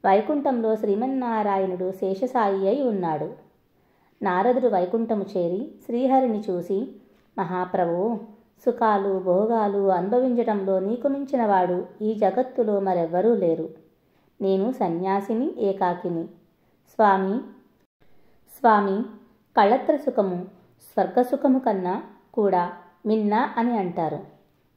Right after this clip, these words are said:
భూలోకంలో కళ్యాణపురాధీశుడు తన కుమార్తెకు స్వయంవరం ప్రకటించాడు. ఆమె అందాల రాశి, అపరంజి బొమ్మ. నేను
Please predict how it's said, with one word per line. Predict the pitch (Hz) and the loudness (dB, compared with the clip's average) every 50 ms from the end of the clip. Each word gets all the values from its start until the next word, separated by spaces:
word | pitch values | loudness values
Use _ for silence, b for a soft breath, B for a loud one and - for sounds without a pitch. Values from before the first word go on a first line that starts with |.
| _ - | _ -8
భూలోకంలో | 175 180 208 202 196 208 214 220 220 233 208 196 180 180 196 | -4 0 0 0 2 2 2 2 2 2 2 2 2 2 2
కళ్యాణపురాధీశుడు | 180 - - 180 175 170 190 202 233 254 285 - 262 240 240 220 208 202 208 196 202 202 208 180 170 170 170 170 - - - b b b b b b b b b b b b b b b _ _ _ _ _ _ _ _ _ _ _ _ - 247 | 2 2 2 2 2 2 2 0 0 0 0 0 2 2 4 4 2 2 0 -2 -2 0 0 0 0 0 -2 -4 -6 -16 -20 b b b b b b b b b b b b b b b _ _ _ _ _ _ _ _ _ _ _ _ 0 2
తన | 220 214 | 2 2
కుమార్తెకు | 220 214 214 190 190 208 233 269 262 - 220 208 - 180 - - | 0 -2 -2 -2 0 0 -2 -2 -2 -2 -2 -2 -2 -4 -6 -6
స్వయంవరం | - - - 175 180 208 247 254 240 214 196 202 247 | -4 0 2 4 4 4 2 2 0 2 2 2 2
ప్రకటించాడు. | 247 247 226 226 208 196 185 180 175 180 190 170 165 156 151 - - - - - - | 2 2 0 0 0 -4 -4 -6 -6 -2 -2 0 0 0 -2 -6 -10 -16 -12 -6 -4
ఆమె | 190 185 180 180 180 | -2 -2 -2 -2 0
అందాల | 196 214 196 180 170 170 185 190 196 220 247 247 | 0 -2 -2 -2 -2 0 2 2 4 4 4 4
రాశి, | 220 196 175 175 175 - - 170 - - - - | 4 2 2 0 -2 -6 -10 -12 -12 -12 -12 -10
అపరంజి | 196 - - 180 170 170 180 196 214 214 240 | -6 -2 0 0 2 2 0 0 0 0 0
బొమ్మ. | 208 208 175 170 175 180 175 175 - - - _ _ _ _ _ b b b b b b - | 2 2 0 0 0 -4 -4 -6 -10 -18 -20 _ _ _ _ _ b b b b b b -2
నేను | 254 262 262 254 226 208 214 | 0 2 2 2 2 2 0